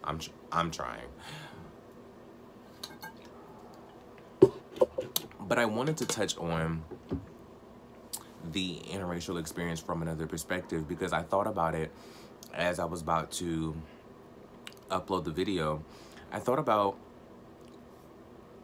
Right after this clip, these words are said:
interracial marriage didn't become legal until nineteen sixty-seven. So people have been fighting for the unification of the races for a while.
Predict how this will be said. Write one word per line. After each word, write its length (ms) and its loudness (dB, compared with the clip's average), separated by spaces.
interracial 540 2
marriage 580 2
didn't 300 2
become 360 0
legal 380 0
until 540 0
nineteen 480 0
sixty-seven. 800 -4
So 680 2
people 280 0
have 120 0
been 140 0
fighting 640 2
for 880 0
the 100 0
unification 800 -2
of 100 -2
the 80 -2
races 420 -4
for 280 -4
a 60 -4
while. 560 2